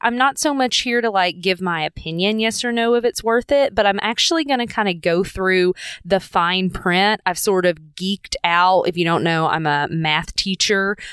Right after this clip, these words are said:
um, as well. And so I've kinda geeked out on the math, looked at how it compares to what you're paying, to what you could get in the parks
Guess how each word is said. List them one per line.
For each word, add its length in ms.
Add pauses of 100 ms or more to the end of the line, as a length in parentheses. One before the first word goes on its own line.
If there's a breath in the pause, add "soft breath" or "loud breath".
(100)
um, 480
as 240
well. 400
And 180
so 120
I've 100
kinda 220
geeked 320
out 160
on 140
the 60
math, 640 (240 loud breath)
looked 380
at 280
how 440
it 180
compares 840
to 100
what 220
you're 160
paying, 680
to 180
what 580
you 180
could 240
get 220
in 180
the 80
parks 600